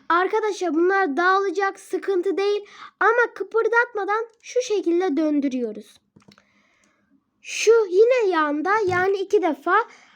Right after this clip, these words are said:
Hareketin bir şey, bir tanesi şu şekilde. Bir tanesi. Bir tane yaptım. İkincisi geliyor.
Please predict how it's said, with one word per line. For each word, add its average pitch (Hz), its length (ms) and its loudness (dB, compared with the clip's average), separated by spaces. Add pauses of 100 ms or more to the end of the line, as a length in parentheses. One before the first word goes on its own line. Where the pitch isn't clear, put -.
(140)
Hareketin 427 920 4
bir 466 140 6
şey, 440 460 -4
bir 403 360 2
tanesi 392 440 -2
şu 415 180 -6
şekilde. 233 680 -8 (720)
Bir 370 300 6
tanesi. 233 760 -6 (3500)
Bir 392 300 6
tane 349 260 2
yaptım. 277 500 0
İkincisi 311 600 2
geliyor. 262 640 0